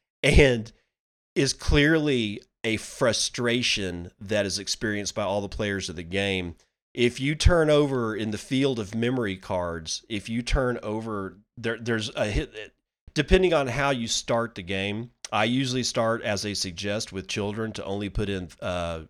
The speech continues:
like, one difficulty card in the field and, uh, like, and keep a couple on the side. But there's, like, I think there's, like, fourteen or fifteen difficulty adjustment cards. They look like the rest of the nonce cards,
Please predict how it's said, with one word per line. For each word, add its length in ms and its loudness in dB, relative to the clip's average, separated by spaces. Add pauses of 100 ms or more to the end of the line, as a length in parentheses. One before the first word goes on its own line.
(100)
like, 240 -4
one 240 -2
difficulty 500 -8
card 360 -2
in 100 -4
the 80 -6
field 460 -4 (580)
and, 560 -2 (100)
uh, 500 -4 (200)
like, 260 -6
and 180 -10
keep 220 -4
a 60 -8
couple 260 -2
on 140 0
the 100 -4
side. 360 0
But 120 -4
there's, 200 0
like, 160 2
I 80 -2
think 160 -2
there's, 180 0
like, 140 -4
fourteen 600 -2
or 100 -4
fifteen 640 -2 (100)
difficulty 600 -6
adjustment 480 -6
cards. 340 -10 (540)
They 180 2
look 220 4
like 200 4
the 60 -2
rest 280 0
of 60 -2
the 60 0
nonce 320 4
cards, 540 -2